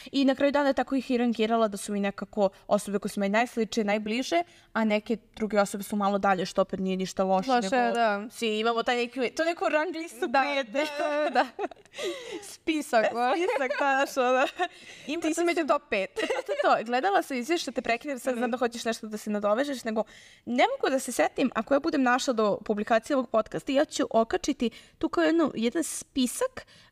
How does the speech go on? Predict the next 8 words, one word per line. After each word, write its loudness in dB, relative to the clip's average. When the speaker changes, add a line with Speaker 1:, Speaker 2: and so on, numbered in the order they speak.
Speaker 1:
em, 4
odnosno 2
teoriju 2
kako, 2
e, 0
s-, -4
nas 0
ljudi 2